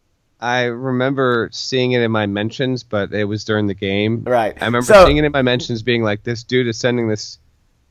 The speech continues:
Speaker 1: during the Final Four," and then my mentions got filled up, so I never read what I
Speaker 2: Yeah,
Speaker 1: was
Speaker 2: so
Speaker 1: asked.
Speaker 2: it's funny. So he's like, uh, you know, "I'm not one of the crazy fans, but I, uh, I, I took issue with you guys,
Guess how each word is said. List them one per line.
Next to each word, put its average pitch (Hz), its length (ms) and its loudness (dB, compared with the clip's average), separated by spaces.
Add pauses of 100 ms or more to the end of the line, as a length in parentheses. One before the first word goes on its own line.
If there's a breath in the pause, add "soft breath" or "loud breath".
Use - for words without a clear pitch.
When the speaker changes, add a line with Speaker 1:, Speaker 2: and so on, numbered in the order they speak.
(140)
Speaker 1:
during 127 260 2
the 120 80 0
Final 117 300 0
Four," 104 500 0 (500)
and 113 160 -2
then 113 140 2
my 107 80 2
mentions 104 380 -2
got 101 120 -4
filled 104 200 -2
up, 104 100 -2
so 113 140 2
I 117 80 0
never 113 200 0
read 98 200 -4
what 95 120 -6
I 160 40 0
Speaker 2:
Yeah, 147 140 6
Speaker 1:
was 131 100 -2
Speaker 2:
so 147 80 0
Speaker 1:
asked. 135 80 2
Speaker 2:
it's - 100 -8
funny. 113 220 -2 (240 loud breath)
So 127 180 0
he's 117 180 0
like, 104 240 -2
uh, 87 300 -2
you 127 80 -8
know, 110 80 0
"I'm 175 120 0
not 233 140 0
one 185 120 -2
of - 20 -6
the 139 60 -8
crazy 151 320 -6
fans, 120 400 -6
but 113 160 -2
I, 131 220 0
uh, 107 200 -2
I, 107 300 -6
I - 20 -4
took - 260 -6
issue 170 300 -2
with 131 160 -6
you 147 60 -6
guys, 123 360 0